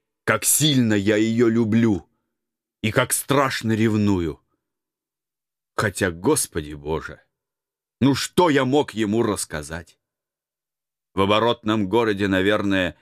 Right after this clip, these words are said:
бешеной собаки не было, которая бы не знала, что у нас с хозяйкой роман.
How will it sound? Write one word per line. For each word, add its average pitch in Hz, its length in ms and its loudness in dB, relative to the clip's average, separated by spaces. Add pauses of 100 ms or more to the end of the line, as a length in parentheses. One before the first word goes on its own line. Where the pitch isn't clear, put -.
(200)
бешеной 117 500 0
собаки 110 440 -2
не 107 200 2
было, 104 200 2
которая 110 480 0
бы 113 100 0
не 113 100 0
знала, 113 460 0
что - 280 -2
у 117 60 2
нас 117 240 -2
с - 80 -14
хозяйкой 110 640 0
роман. 107 480 -2